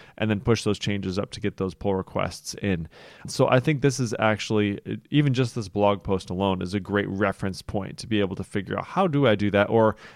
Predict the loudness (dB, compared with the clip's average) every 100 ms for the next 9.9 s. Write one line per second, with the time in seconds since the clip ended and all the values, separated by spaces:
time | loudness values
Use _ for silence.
0 | -4 0 2 2 0 2 2 2 0 2
1 | 0 0 2 4 4 2 2 2 0 -2
2 | -2 0 2 0 0 -4 -6 -6 2 2
3 | 2 0 0 0 -2 -4 0 0 2 0
4 | 0 0 0 -2 -4 -6 -6 -4 -4 -2
5 | -2 -2 -4 -6 -6 -8 -8 -6 -2 0
6 | 0 0 -2 -4 -14 -20 -18 -10 -8 -6
7 | -6 -6 -4 -4 -4 -4 -4 -6 -12 _
8 | -8 -4 -4 -4 -4 -4 -2 -2 -2 -2
9 | -2 -2 -6 -8 -8 -10 -8 -4 -6